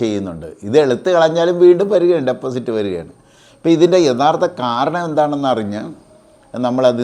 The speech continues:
നിയന്ത്രിക്കുകയാണ് വേണ്ടത്. എന്തായാലും ഒരു നിശ്ചിത വയസ്സ് കഴിഞ്ഞാൽ ഫാറ്റ് ഡെപ്പോസിറ്റ് എല്ലാവരിലും ഉണ്ടാകും. പ്രത്യേകിച്ച് സ്ത്രീകളിൽ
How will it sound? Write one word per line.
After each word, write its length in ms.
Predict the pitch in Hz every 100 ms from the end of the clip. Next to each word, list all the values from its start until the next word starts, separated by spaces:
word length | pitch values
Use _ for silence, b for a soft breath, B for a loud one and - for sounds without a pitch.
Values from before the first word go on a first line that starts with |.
| 120
നിയന്ത്രിക്കുകയാണ് 580 | 113 113 113 98 113 107
വേണ്ടത്. 320 | 101 90 82 82 98 139
എന്തായാലും 520 | 170 190 170 147 170 - _ _ b b b b
ഒരു 100 | 202 202 170
നിശ്ചിത 400 | 147 - 170 170 165 147 - 123
വയസ്സ് 420 | 123 127 123 151 120
കഴിഞ്ഞാൽ 500 | 104 110 117 90 92 107 143 - -
ഫാറ്റ് 380 | 113 131 - 135
ഡെപ്പോസിറ്റ് 580 | 101 - 101 101 85 135 135
എല്ലാവരിലും 520 | 101 127 131 135 127 110
ഉണ്ടാകും. 400 | 90 82 90 104 131
പ്രത്യേകിച്ച് 720 | 131 - 160 170 170 165 175 180 175
സ്ത്രീകളിൽ 520 | 131 143 151 147 127